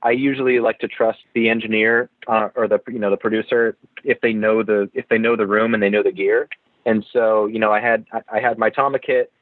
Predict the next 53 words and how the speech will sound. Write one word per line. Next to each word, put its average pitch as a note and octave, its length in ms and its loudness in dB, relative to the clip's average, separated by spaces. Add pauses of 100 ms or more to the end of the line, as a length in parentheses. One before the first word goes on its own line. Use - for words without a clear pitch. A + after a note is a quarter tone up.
and A2+ 180 0
then, G#2 460 0 (160)
um, G2 580 -2 (400)
Josh A#2 420 0
had, G2+ 520 0 (200)
you A2 120 -2
know, G#2 140 0
his, G#2 220 0 (280)
his A2 160 0
own G#2 400 2
sort G#2+ 120 2
of G2+ 120 2
cymbal A#2 240 0
selection A2 400 0
that G2+ 140 0
he A2+ 140 -4
knew A2 360 2 (100)
sounded A2 340 0
good. G#2+ 400 0 (220)
And G#2 480 0 (100)
so A2+ 140 2
we G#2 160 0
just, G#2 160 -4 (120)
we A2 120 2
went G#2 220 0
with, G#2+ 120 -2
like, G2+ 160 0
his A#2+ 200 -2
selections A2 400 0
for A2 120 0
that. G#2+ 320 0 (280)
And G2+ 400 0
it, G#2 220 -2
it A2+ 100 0
worked G#2+ 200 0
out G2 100 -6
perfectly A2 320 -2
because F#2 260 -4
he A2+ 120 -2
just G#2+ 160 -2
knew, A2 320 2
he B2+ 120 -4
knew C#3 140 2
the A#2+ 100 2
room A#2 200 2
and G#2 80 0
he G#2 40 0
knew G#2+ 140 2
what G2+ 140 0
sounded G2+ 200 2
good. G#2 160 2
It's F#2 120 -10
like, G#2+ 260 0